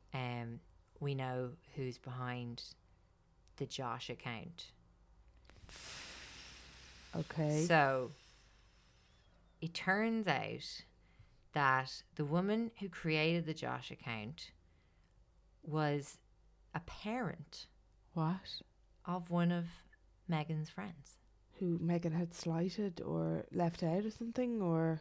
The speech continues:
Speaker 1: Or just kind of changed schools and
Speaker 2: Oh
Speaker 1: kind of
Speaker 2: my God.
Speaker 1: fucking grown up a little bit.
Speaker 2: Was that parent in the group?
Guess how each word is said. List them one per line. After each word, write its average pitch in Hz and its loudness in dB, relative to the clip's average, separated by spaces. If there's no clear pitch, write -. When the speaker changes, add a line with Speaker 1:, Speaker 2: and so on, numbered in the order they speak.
Speaker 1:
Or 151 4
just 170 -2
kind 160 2
of 139 -2
changed 151 0
schools 160 0
and 156 2
Speaker 2:
Oh 175 6
Speaker 1:
kind 170 10
of 165 10
Speaker 2:
my 139 10
God. 156 12
Speaker 1:
fucking 143 2
grown 160 12
up 160 8
a - 6
little 220 8
bit. 226 8
Speaker 2:
Was 196 12
that 208 12
parent 196 8
in 180 6
the 180 8
group? 170 6